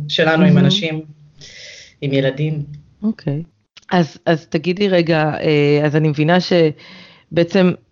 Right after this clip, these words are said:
Speaker 2: למדת את כל הדברים האלה, ועוד לא עסקת בהם. זאת אומרת, היית משהו,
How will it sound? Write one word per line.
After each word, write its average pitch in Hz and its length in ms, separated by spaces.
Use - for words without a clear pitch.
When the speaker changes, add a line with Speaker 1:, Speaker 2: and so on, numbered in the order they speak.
Speaker 2:
למדת 170 520
את 185 100
כל 220 160
הדברים 208 420
האלה, 233 440
ועוד 175 280
לא 254 160
עסקת 170 440
בהם. 139 340
זאת - 120
אומרת, 160 220
היית 180 380
משהו, 196 420